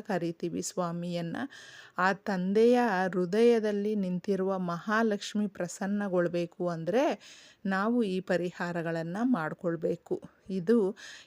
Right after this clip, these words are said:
ಯಾವಾಗ್ಲೂ ಸಂಧ್ಯಾ ಕಾಲದಲ್ಲಿ ಯಾಕೆ ಮಾಡ್ಕೊಳ್ಬೇಕು ಅಂದ್ರೆ, ಶ್ರೀಮನ್ನಾರಾಯಣ ಸಮೇತ ಲಕ್ಷ್ಮೀ ಮಾತೆ ಭೂಲೋಕಕ್ಕೆ ಯಾವಾಗ್ಲೂ ಬರ್ತಾರೆ. ಬಂದು ಪ್ರತಿ ಮನೆಯ ಹತ್ತಿರ ಕೂಡ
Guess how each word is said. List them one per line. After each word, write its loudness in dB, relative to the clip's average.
ಯಾವಾಗ್ಲೂ 4
ಸಂಧ್ಯಾ 2
ಕಾಲದಲ್ಲಿ -2
ಯಾಕೆ -2
ಮಾಡ್ಕೊಳ್ಬೇಕು -4
ಅಂದ್ರೆ, -2
ಶ್ರೀಮನ್ನಾರಾಯಣ -2
ಸಮೇತ -6
ಲಕ್ಷ್ಮೀ 4
ಮಾತೆ 2
ಭೂಲೋಕಕ್ಕೆ 2
ಯಾವಾಗ್ಲೂ 2
ಬರ್ತಾರೆ. -2
ಬಂದು 0
ಪ್ರತಿ -2
ಮನೆಯ -2
ಹತ್ತಿರ -2
ಕೂಡ -2